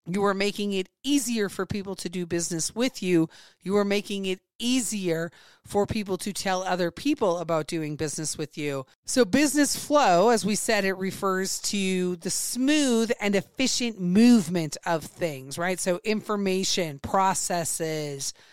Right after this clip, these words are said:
um, people giving you money, your customers. So when a business is in flow state, things are running smoothly and efficiently,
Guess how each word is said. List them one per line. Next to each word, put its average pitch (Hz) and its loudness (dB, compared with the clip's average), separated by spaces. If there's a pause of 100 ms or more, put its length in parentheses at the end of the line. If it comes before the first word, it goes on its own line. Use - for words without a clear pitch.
(240)
um, 156 -4 (120)
people 226 2
giving 180 -2
you 180 -2
money, 185 0
your 151 -8
customers. 180 0 (320)
So 220 2
when 214 2
a 208 2
business 269 0
is 226 -4
in 185 0
flow 302 6
state, 175 -2 (280)
things 233 2
are 226 4
running 208 4
smoothly 196 4 (120)
and 185 0
efficiently, 175 0